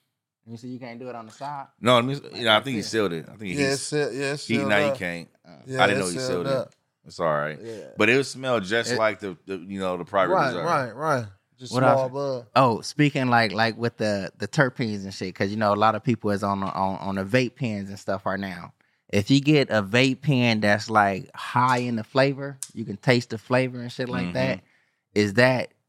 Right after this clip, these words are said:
Speaker 1: like, more of the terpenes inside of that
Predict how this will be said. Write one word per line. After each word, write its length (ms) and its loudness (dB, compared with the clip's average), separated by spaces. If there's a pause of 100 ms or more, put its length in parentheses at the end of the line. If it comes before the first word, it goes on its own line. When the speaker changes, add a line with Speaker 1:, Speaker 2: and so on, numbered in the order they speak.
Speaker 1:
like, 260 4
more 280 4
of 60 2
the 80 0
terpenes 640 0
inside 380 2
of 100 -2
that 360 -2